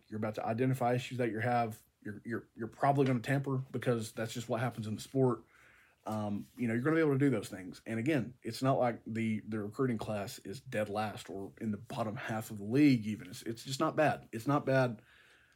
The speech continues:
So patience out of the gate. That's, that's what you have to preach, but it impacts, s-, you know,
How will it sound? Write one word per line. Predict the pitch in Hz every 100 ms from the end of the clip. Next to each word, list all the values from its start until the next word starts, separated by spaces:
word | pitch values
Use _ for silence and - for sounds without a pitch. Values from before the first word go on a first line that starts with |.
| _
So | - 127 120 110
patience | - 170 175 147 143
out |
of | 131
the | 117
gate. | 104 -
That's, | 110 110
that's | - 113 -
what | 135
you | 131
have | 113
to |
preach, | - 131 123 - 113
but | 113 104 - _ _ _ _ -
it | 123
impacts, | 113 127 123 120 - - _ _ _ _
s-, | - - - _ _ _
you | 127
know, | 101